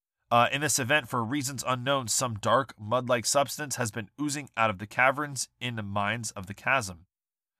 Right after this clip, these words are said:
We have to deal with constantly oozing dark mud, as well as monsters that have been strengthened by its effects.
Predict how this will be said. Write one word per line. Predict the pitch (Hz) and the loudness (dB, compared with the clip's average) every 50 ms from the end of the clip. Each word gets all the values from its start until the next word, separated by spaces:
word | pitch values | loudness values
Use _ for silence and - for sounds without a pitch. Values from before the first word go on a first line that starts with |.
| _ _ - | _ _ -2
We | 120 127 127 127 123 | 0 0 2 0 0
have | 107 - 120 113 107 - - | 0 4 4 4 4 2 -2
to | - 120 117 110 104 76 82 | -2 -2 0 0 -2 -4 -6
deal | 98 110 117 117 120 117 104 | -6 -4 -2 0 0 0 -2
with | 104 107 98 - | -4 -6 -8 -6
constantly | - 135 139 139 - - 143 139 - - 135 | -4 -2 -2 -2 -2 -4 -6 -8 -8 -6 -4
oozing | 127 113 123 120 110 | -4 -4 -4 -4 0
dark | 110 117 110 104 - | 2 2 2 2 0
mud, | 123 143 151 156 139 - | 2 4 4 4 4 2
as | - 104 - | -4 -6 -4
well | 107 110 104 | -2 -2 -2
as | 101 - | -2 -2
monsters | 107 113 127 139 135 - 139 127 113 - | -2 0 0 0 0 -2 -4 -4 -2 -2
that | 117 107 | -2 -2
have | 107 95 | -2 -4
been | 104 101 | -8 -10
strengthened | - - - 120 117 113 - 123 117 101 | -10 -6 -6 -6 -6 -6 -8 -10 -6 -4
by | 101 95 95 95 | -4 -2 -2 -4
its | 92 - - | -6 -8 -14
effects. | - - - - 120 90 - - - - - | -18 -6 0 0 0 0 0 -4 -8 -8 -10